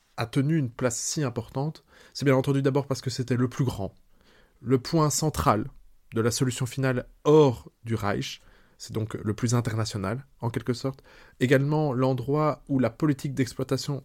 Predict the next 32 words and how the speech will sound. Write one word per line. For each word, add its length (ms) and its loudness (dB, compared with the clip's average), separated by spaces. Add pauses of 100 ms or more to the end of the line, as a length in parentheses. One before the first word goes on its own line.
et 60 -6
de 80 2
colonisation 640 -4
fut 100 -8
la 80 -2
plus 200 -6
forte 440 -2 (300)
et 100 -2
la 80 0
plus 300 -6
marquante. 720 0 (800)
C'est 400 -4
le 120 2
seul 300 4
endroit 320 2
aussi 320 -2
où 80 0
la 80 0
sélection 480 -4
fut 180 -4
la 120 -2
plus 160 -10
systématique, 720 -2
c'est-à-dire 500 -4
que 160 0 (240)
on 140 -2
a 80 4
des 100 6
gens 380 0
qui 160 -6
ont 120 -2
été 460 0